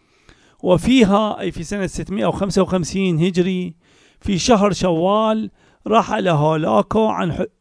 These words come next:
عن حدود همدان أو همذان، رحل هولاكو عن حدود همذان نحو مدينة بغداد.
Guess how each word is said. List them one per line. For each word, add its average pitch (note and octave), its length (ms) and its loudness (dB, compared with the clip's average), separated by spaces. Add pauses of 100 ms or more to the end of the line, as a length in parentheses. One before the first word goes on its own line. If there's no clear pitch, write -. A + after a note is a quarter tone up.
عن F#3+ 200 0
حدود F3+ 600 2 (140)
همدان F3 880 -2 (340)
أو - 120 0
همذان، E3+ 760 0 (480)
رحل F#3+ 320 -4
هولاكو F#3 440 -2
عن F#3 180 -8
حدود F#3+ 380 -4
همذان F#3 720 -4
نحو G#3+ 320 -6
مدينة G3+ 500 -2
بغداد. F3 760 -4